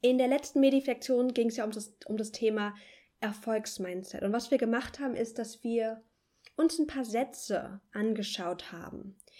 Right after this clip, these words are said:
und geguckt haben, welcher, welche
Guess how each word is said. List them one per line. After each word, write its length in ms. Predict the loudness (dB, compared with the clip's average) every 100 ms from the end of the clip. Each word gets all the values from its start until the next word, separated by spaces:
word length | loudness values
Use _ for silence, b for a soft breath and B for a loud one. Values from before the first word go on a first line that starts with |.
| B B B B
und 200 | 0 2
geguckt 360 | 2 0 -2 0
haben, 360 | 0 2 2 2
welcher, 680 | 2 2 2 0 0 -4 -10 _ -6
welche 680 | -2 0 0 -2 -2 -6